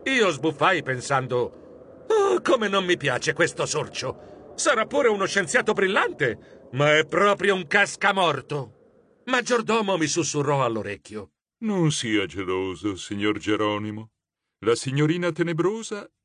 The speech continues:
Speaker 2: ha occhi solo per lei."
Speaker 1: Io borbottai: "Geloso io? <laughs> Ma che? Ehm, ho solo un po' di appetito."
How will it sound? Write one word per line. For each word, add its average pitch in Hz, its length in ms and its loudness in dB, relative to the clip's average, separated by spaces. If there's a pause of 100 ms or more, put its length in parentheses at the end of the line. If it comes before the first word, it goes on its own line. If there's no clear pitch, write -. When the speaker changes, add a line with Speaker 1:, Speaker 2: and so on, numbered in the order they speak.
Speaker 2:
ha 120 240 0
occhi 151 480 -4
solo 202 500 -4
per 180 200 -8
lei." 80 460 -6 (600)
Speaker 1:
Io 190 260 4
borbottai: 113 720 -4 (260)
"Geloso 226 880 2
io? 175 680 0
<laughs> 226 500 -2
Ma 285 180 4
che? 208 460 0 (180)
Ehm, 254 300 -2 (160)
ho 320 60 2
solo 311 360 2
un 269 80 -6
po' 294 160 2
di 285 120 2
appetito." 175 800 -2